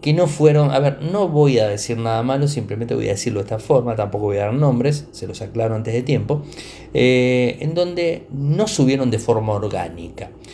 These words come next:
¿Qué sería de forma orgánica? De forma orgánica sería,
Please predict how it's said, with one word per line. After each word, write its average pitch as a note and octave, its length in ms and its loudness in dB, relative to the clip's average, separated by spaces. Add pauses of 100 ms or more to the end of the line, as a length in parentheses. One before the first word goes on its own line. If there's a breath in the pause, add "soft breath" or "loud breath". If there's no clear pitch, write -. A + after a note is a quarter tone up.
(320 loud breath)
¿Qué E3 140 4
sería D3 380 4
de C3 100 4
forma B2+ 340 0
orgánica? D3 480 -2
De G#2 80 -2
forma C3+ 320 0
orgánica D#3 500 0
sería, A#2+ 680 -2